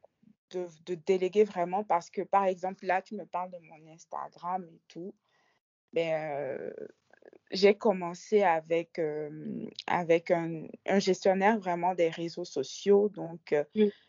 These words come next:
Speaker 1: c'était, euh, vraiment quand j'hésitais à me,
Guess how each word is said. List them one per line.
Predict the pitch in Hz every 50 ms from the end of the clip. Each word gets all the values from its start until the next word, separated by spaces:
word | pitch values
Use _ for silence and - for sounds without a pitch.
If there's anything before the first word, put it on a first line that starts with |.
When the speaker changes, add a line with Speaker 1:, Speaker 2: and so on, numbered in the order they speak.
| _ _ _ _ _ _ _ _ _
Speaker 1:
c'était, | - 185 175 - - 196 196 202 196 196 190 175 165 170 165 160 160
euh, | 160
vraiment | 156 165 - 170 170 165 170 180 185 196
quand | 196 - 247 277
j'hésitais | 247 233 214 190 165 165 175 180 180 - _ _ 202 190 190 196 208 220 - -
à | - 185 185 185
me, | 185 175 170 165 165 160 -